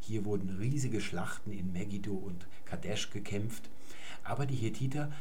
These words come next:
haben nur Verwaltungstexte hervorgebracht und sind dann auch sang- und klanglos aus der Geschichte verschwunden. Und dann, etwas jünger, gibt es auf dem Gebiet des heutigen Griechenland das sogenannte Mykenische,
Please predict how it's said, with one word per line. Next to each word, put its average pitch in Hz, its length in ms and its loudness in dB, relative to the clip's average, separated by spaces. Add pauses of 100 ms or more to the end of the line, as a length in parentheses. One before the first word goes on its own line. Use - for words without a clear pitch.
haben 120 320 2
nur 123 240 2 (100)
Verwaltungstexte 110 960 0
hervorgebracht 98 840 0 (260)
und 117 160 2
sind 113 300 0
dann 104 140 0
auch 98 300 0
sang- 95 280 2
und 107 160 0
klanglos 98 500 0
aus 92 180 0
der 95 100 0
Geschichte - 460 0
verschwunden. 110 680 0 (960)
Und 120 180 0
dann, 113 200 0
etwas 90 380 0
jünger, 127 420 2 (200)
gibt 139 200 0
es 113 140 0
auf 101 140 0
dem 90 180 0
Gebiet 101 400 -2
des - 240 -2
heutigen 92 400 0
Griechenland 92 600 0 (240)
das 87 180 0
sogenannte 87 580 0 (200)
Mykenische, 104 760 0